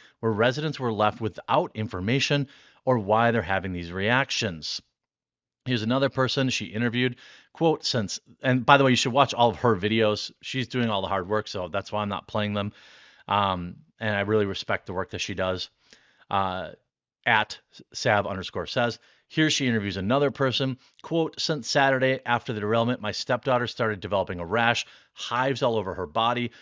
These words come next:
Her lungs felt like they were on fire." This woman who lives three point five miles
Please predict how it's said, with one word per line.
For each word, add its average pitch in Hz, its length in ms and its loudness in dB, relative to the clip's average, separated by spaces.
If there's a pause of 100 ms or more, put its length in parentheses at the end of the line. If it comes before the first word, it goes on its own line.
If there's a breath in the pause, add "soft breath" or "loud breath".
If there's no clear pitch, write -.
(140 loud breath)
Her 113 120 0
lungs 120 340 0
felt 110 160 0
like 101 120 -6
they 104 100 -2
were 87 140 -4
on 80 140 -10
fire." 113 420 2
This 110 240 -4
woman 123 180 0
who 110 120 -2
lives 101 200 -2
three 131 260 -4
point 123 280 -4
five 92 260 0
miles 131 480 0